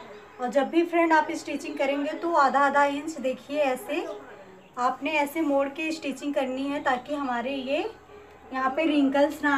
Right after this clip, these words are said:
आए चौफेर में लगाते समय। और हमने ये, मैं ये बहुत बड़ा बना रही हूँ friend, इसलिए आपको clear नहीं दिखेगा आप लोगों को।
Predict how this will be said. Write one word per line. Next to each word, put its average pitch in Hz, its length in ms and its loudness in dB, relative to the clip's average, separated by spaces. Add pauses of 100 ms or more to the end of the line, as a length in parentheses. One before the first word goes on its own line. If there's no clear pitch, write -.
आए 269 140 0
चौफेर 277 480 0
में 339 360 2
लगाते 262 420 0
समय। 294 360 2 (600)
और 254 100 0
हमने 294 300 2
ये, 330 280 0 (520)
मैं 311 140 0
ये 330 100 2
बहुत 302 220 4
बड़ा 285 260 4
बना 294 260 2
रही 285 120 0
हूँ 302 100 -6
friend, 302 220 0
इसलिए 277 340 -2
आपको 294 420 -2
clear 262 380 -2
नहीं 269 200 -2
दिखेगा 269 440 -2
आप 226 160 -4
लोगों 226 260 -4
को। 320 320 -4